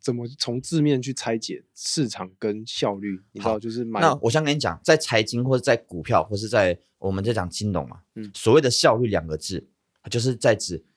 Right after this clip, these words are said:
Speaker 2: 有没有反映资讯的价值。再一次哦，效率代表有没有反映资讯的价值。
Speaker 1: 也就是说，市场有没有反映现在这些市场揭露出来资讯的价值？
Speaker 2: 资讯。对，如果今天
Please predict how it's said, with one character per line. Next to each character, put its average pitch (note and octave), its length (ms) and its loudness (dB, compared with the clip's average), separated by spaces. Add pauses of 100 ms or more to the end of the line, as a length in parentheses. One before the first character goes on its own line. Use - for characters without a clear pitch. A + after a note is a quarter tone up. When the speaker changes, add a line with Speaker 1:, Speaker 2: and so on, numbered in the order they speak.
Speaker 2:
有 A2 120 4
没 A2+ 140 0
有 C3+ 80 4
反 F#2+ 280 0
映 A2+ 120 -2
资 G#2 180 -6
讯 G2 140 -4
的 F2 80 0
价 E2 180 0
值。 - 220 -12 (600)
再 G2+ 140 0
一 - 20 2
次 F#2 160 -4
哦， D#2+ 140 -4 (880)
效 D#3+ 260 6
率 C3 160 0
代 B2+ 160 6
表 F#2+ 200 2
有 G2+ 120 0
没 G2 120 -2
有 A2+ 80 0
反 G2 260 -2
映 F#2+ 220 -8
资 - 200 -6
讯 G#2+ 200 -2
的 E2+ 80 -2
价 D#2+ 180 0
值。 - 220 -14 (220)
Speaker 1:
也 A2 120 -8
就 C#3 160 2
是 C#3+ 80 -2
说， C#3+ 160 2
市 C3+ 380 -2
场 F#2+ 280 -14
有 G2+ 120 -12
没 G#2+ 100 -10
有 A2+ 80 -8
反 G#2 240 -8
映 A2 240 -12 (180)
现 A#2 240 -4
在 G#2 220 -2
这 G#2+ 180 -8
些 G#2 160 -4
市 G#2+ 220 -6
场 F2+ 160 -12 (140)
揭 A#2 160 -2
露 A2+ 160 0
出 G#2+ 160 -6
来 F2+ 100 -4
资 A#2 240 -6
讯 A2+ 220 0
的 F#2+ 100 -6
价 F#2 220 -4
值？ - 80 -16
Speaker 2:
资 - 80 -20
讯。 - 0 - (180)
对， G#2 240 0 (340)
如 E3 160 6
果 F3 160 8
今 C3+ 140 -4
天 C#3+ 260 0